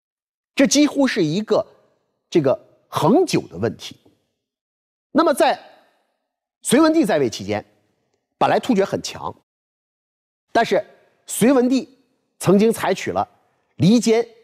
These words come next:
加军事打击双管齐下的方式，最后导致突厥衰落了。突厥衰落了之后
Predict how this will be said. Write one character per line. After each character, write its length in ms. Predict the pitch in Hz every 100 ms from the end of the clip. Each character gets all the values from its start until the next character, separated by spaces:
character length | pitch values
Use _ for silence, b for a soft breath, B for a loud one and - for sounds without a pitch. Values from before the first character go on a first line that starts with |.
| _ -
加 340 | 208 - - - _ _ -
军 180 | 233
事 120 | 226 185
打 180 | -
击 220 | 104 143 - _ _
双 260 | - 247 208
管 180 | 92
齐 200 | - -
下 180 | 180 170
的 60 | 95
方 200 | 120 101
式， 180 | - - _ _ _ _ _ _ -
最 140 | 202
后 240 | 202 170 - _ _ -
导 180 | 214
致 280 | 127 185 - - _ _ _ _ _ _ _ _ _ _ _ _ _ _
突 160 | - 160
厥 100 | 151
衰 160 | 185
落 140 | 196 -
了。 80 | - _ _ _ _ _ _ _ _ _ _
突 160 | - 262
厥 100 | 254
衰 160 | 269
落 140 | 262 240
了 80 | 180
之 120 | 226
后 240 | 240 -